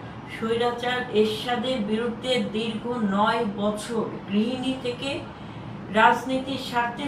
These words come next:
জনগণের অধিকার প্রতিষ্ঠা করার স্বার্থে তিনি কিন্তু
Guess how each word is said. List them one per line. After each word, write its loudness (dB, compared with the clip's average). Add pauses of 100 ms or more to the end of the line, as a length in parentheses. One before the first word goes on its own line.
জনগণের 0
অধিকার 2 (100)
প্রতিষ্ঠা -4
করার 2
স্বার্থে -6 (100)
তিনি 0
কিন্তু -4